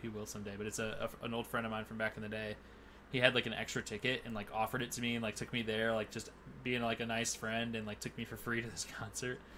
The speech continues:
And it was so bad. So, like, the,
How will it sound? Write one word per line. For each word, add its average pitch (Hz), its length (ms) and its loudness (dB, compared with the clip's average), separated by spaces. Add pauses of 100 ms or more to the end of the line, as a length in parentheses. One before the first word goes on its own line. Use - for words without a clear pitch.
(300)
And 120 120 4
it 120 100 6
was 127 140 4
so 117 760 8 (380)
bad. 95 260 4 (580)
So, 147 160 8
like, 135 200 6
the, 131 260 8